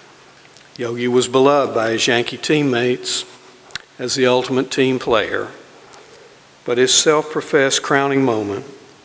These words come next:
came long after his retirement from baseball. In nineteen ninety-nine,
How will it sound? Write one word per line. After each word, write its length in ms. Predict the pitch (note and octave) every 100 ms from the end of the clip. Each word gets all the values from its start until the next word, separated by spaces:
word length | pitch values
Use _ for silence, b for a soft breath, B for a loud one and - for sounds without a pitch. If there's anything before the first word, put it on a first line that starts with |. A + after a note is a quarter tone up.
| -
came 280 | A#2 A2+
long 500 | A#2 A#2+ B2 A#2+ B2 A#2
after 400 | C#3+ A2+ - B2+
his 180 | A2+ A2+
retirement 560 | A2+ - A2 G#2+ A2 -
from 220 | C3 A2+
baseball. 600 | A2 G2 - - A2 A2+ - - - - - - - - - - - - - - - B B B B B B B B B -
In 160 | A#2
nineteen 520 | A#2 B2 B2+ - C3+ B2+
ninety-nine, 1000 | B2+ B2+ B2+ B2+ C3 C3 A#2 A2+ B2